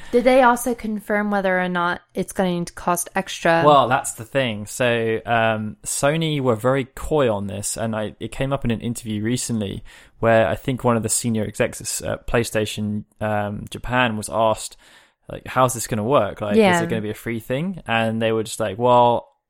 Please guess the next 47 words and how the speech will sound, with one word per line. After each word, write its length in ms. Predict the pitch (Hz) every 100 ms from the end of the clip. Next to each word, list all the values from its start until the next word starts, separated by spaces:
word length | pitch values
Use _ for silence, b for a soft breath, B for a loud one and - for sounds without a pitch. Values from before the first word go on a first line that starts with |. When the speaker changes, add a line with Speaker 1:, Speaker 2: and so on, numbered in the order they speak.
| 131
Speaker 2:
internally 640 | 123 - 143 147 131 110
on 80 | 107
first-party 640 | - 120 - - 110 107
titles, 320 | - 104 -
it's 100 | -
gonna 140 | - 107
be 100 | 107
on 80 |
a 40 | 104
case-by-case 720 | - 113 - - - 107 101
basis." 460 | - 110 - 98 -
So 340 | - 110 104 123 B B B B
I'd 120 | 120
imagine 720 | 123 131 143 143 147 135 127
to 100 | -
start 300 | - 123 117
off 200 | 92 -
with, 220 | 127 120
like, 160 | 113 101
Uncharted 480 | 110 110 113 110 -
four 180 | - 110
and 100 | 104
The 40 | 104
Last 240 | 104 -
of 80 | 107
Us 140 | -
are 20 |
gonna 140 | - 104
be 100 | 101
free. 460 | - - 104 151 - b b b -
Speaker 1:
Hmm. 140 | 185
Speaker 2:
But 80 | 117
they 80 | 120
basically 240 | 127 120
said 200 | 127 113
that 200 | 117 - _
for 120 | 117
third 360 | - 127 143 143
parties, 480 | 113 107 107 101 -
you 60 |
can 140 | - 113
do 160 | 127
whatever 220 | 131 110 95
you 120 | 98
want. 300 | 110 101 98
Like, 280 | 104 98 -
so 360 | - 107 104